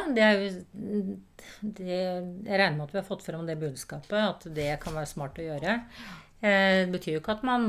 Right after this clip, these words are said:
må gjøre det. Ehm, men når man møter på disse tingene, og midtlivskrise er jo egen-, kan egentlig bytte ut det med å være nede, eller være i kjelleren, som jeg nevnte i stad. Det er egentlig bare to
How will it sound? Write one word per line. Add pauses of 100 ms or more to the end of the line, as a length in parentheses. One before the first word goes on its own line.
må
gjøre
det. (360)
Ehm, (600)
men
når
man
møter
på
disse
tingene, (800)
og
midtlivskrise
er
jo
egen-,
kan
egentlig (180)
bytte
ut
det
med
å
være
nede, (100)
eller (480)
være
i
kjelleren,
som
jeg
nevnte
i
stad. (400)
Det
er
egentlig
bare
to